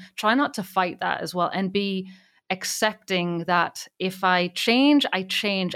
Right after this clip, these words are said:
and I'll be fine, because I'm fine right now and I'll, I'll be able to manage it. Like, you know, like you said, your life up to this point is worked out so far. So you'll, you'll make it work. Whatever happens, <laughs> wh-, whatever you st-, start to feel, or, or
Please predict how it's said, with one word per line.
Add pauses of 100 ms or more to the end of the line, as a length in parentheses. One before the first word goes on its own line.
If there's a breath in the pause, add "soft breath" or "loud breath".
and
I'll
be
fine,
because (340 loud breath)
I'm
fine (100)
right
now
and (120)
I'll,
I'll
be
able
to
manage
it.
Like, (120)
you
know,
like
you
said, (380 loud breath)
your
life
up
to
this
point
is
worked
out
so
far.
So
you'll,
you'll
make
it
work.
Whatever
happens,
<laughs>
wh-, (300 loud breath)
whatever
you
st-,
start
to
feel,
or,
or